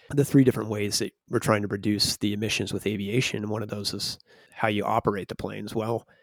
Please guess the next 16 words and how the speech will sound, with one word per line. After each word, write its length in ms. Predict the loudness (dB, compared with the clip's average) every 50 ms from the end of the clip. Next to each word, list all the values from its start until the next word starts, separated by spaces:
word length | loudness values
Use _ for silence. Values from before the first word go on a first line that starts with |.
| _ _ _ _ _ _ _
operating 460 | 0 0 2 4 2 2 2 0 -4
the 80 | -6 -4
planes 360 | -2 -2 -2 -2 -2 -4 -4
less 540 | -2 -2 -2 -2 -2 -2 -4 -4 -4 -6 -6 0
<laughs> 20 | 2
and 500 | 2 4 4 0 -2 -2 -4 -4 -6 -8 -12 -16 -16 -16 -18 -14 -2
substituting 640 | 2 2 2 4 2 -2 0 2 2 2 2 2 0
that 180 | -2 -4 -2
with, 300 | -4 -4 -4 -6 -10 -6 _
you 100 | 0 0
know, 100 | 0 0
driving 320 | -2 -4 -4 -4 -4 -6
an 60 | -8
electric 320 | -10 -12 -8 -6 -8 -6 -4
car 440 | 0 2 4 6 6 6 6 4
or, 280 | 4 0 -2 -8 -8